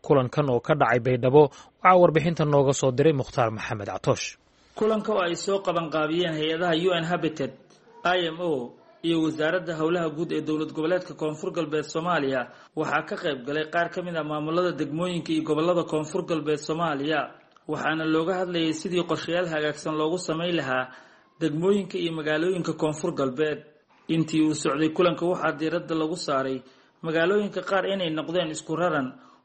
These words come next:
Speaker 2: qorshe lagu hagaajinayo in loo sameeyo urban planning si looga baxo cidhiidhiga magaalooyinka ka jira. Mas-uuliyiinta ka qayb galay kulanka qaarkood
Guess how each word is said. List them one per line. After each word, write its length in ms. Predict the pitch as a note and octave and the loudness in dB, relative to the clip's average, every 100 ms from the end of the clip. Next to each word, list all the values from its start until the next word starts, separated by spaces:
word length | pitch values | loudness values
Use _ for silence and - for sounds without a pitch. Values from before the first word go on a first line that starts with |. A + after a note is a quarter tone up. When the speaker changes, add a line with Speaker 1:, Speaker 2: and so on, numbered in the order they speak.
| - | -8
Speaker 2:
qorshe 300 | D#3 - G3 | -6 -4 -2
lagu 220 | F3 F3 | 0 -2
hagaajinayo 640 | F3 D#3 D#3 D3+ F3+ E3 E3 | -2 -2 -2 -2 -2 0 -2
in 80 | F#3 | 0
loo 180 | F3+ F#3 | 0 0
sameeyo 520 | D3 C3+ C3 C3+ C3 C3 - _ _ F3+ | -2 -2 0 0 -2 -6 -18 _ _ -4
urban 340 | F#3 E3 D#3+ | -4 -4 -6
planning 440 | D3+ E3 F3 D3+ C3 B2 - _ _ | -2 0 0 -2 -4 -8 -18 _ _
si 180 | - - | -14 0
looga 320 | G3 E3+ E3+ F3 | 2 2 2 0
baxo 260 | C#3 C3+ C#3 | -2 -4 -2
cidhiidhiga 440 | D#3+ E3+ E3+ D#3+ | 0 0 0 0
magaalooyinka 640 | D#3+ D3+ D3+ E3 F3 D#3+ D#3 | -2 0 2 2 0 -2 -4
ka 120 | F3 | -6
jira. 280 | C3 D3+ D3+ C#3 - _ _ - | -4 -2 -2 -4 -16 _ _ 0
Mas-uuliyiinta 580 | C#3 - C3+ D3+ D#3+ D#3+ | 0 4 6 6 6 4
ka 140 | F3 | 2
qayb 200 | E3+ D#3 C#3+ | 2 2 4
galay 200 | D3+ D3+ | 2 4
kulanka 360 | F#3 E3 D3+ | 4 4 2
qaarkood 520 | - D#3 C#3+ F3+ D3+ | 0 0 2 4 4